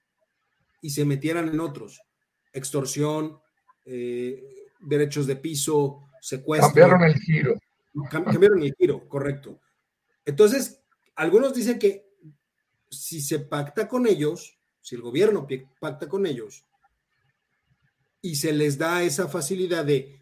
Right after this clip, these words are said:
Speaker 1: "regrésate a ese negocio que es muy rentable para ti, yo me hago de la vista gorda", al fin y al cabo lo vas a pasar a Estados Unidos,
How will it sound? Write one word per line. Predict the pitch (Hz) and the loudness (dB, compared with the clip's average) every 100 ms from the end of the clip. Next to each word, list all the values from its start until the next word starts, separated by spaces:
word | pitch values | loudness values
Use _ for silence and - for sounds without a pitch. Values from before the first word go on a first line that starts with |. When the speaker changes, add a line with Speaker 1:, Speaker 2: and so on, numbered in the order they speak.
| _ | _
Speaker 1:
"regrésate | 135 139 156 180 190 190 | -6 -2 0 0 0 0
a | 151 | -2
ese | 156 147 175 | -2 0 -2
negocio | 151 135 156 160 143 | -2 -2 -2 -4 -6
que | 127 127 | -6 -4
es | 135 | -2
muy | 151 | -4
rentable | 143 135 131 131 139 | -2 -4 -6 -4 -4
para | 135 127 127 127 | -4 -6 -8 -6
ti, | 156 143 - _ _ _ | -6 -8 -14 _ _ _
yo | 131 123 143 | -10 0 2
me | 143 | 2
hago | 143 143 | 2 0
de | 139 | 0
la | 135 | -2
vista | 131 139 139 143 | -2 -4 -4 -4
gorda", | 160 170 131 - _ | -2 -2 -4 -10 _
al | 104 | -12
fin | 135 131 | -8 -6
y | |
al | 135 | -4
cabo | 147 139 113 110 | -2 -2 -4 -10
lo | 110 | -14
vas | 117 117 | -12 -10
a | 135 | -10
pasar | 120 113 123 | -10 -10 -10
a | |
Estados | 113 123 120 123 | -12 -10 -10 -6
Unidos, | 147 147 120 117 | -2 -2 -2 -8